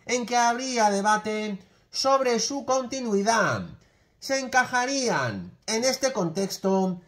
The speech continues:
de querer marcar discurso.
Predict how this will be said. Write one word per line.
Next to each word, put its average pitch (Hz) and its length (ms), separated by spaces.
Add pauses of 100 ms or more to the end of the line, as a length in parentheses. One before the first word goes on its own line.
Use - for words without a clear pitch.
(180)
de 247 260
querer 214 500
marcar 196 640
discurso. 170 840